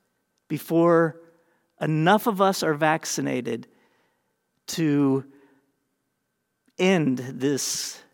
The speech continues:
pandemic that we have been living under since March. So in the meantime, in between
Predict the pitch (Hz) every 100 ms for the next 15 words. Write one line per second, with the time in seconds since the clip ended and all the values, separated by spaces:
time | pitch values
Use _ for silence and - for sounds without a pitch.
0 | _ _ _ _ _ _ - 156 135 151
1 | 151 127 - 131 123 135 131 127 139 139
2 | 160 160 135 123 113 113 110 - _ _
3 | _ _ _ _ _ _ _ - - 135
4 | - 135 117 117 - - _ _ _ _
5 | _ _ _ _ _ _ _ _ _ _
6 | _ _ _ _ _ _ - - - 165
7 | 151 160 151 147 143 165 185 190 185 202
8 | 240 156 165 165 - 165 160 156 156